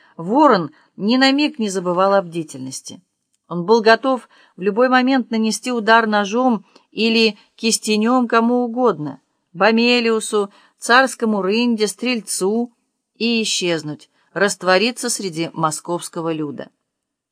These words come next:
Для этого у Ивана всегда была наготове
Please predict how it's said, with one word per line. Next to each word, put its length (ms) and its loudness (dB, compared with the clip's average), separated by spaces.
Для 260 2
этого 540 2
у 80 -8
Ивана 580 2
всегда 540 0
была 240 0
наготове 800 0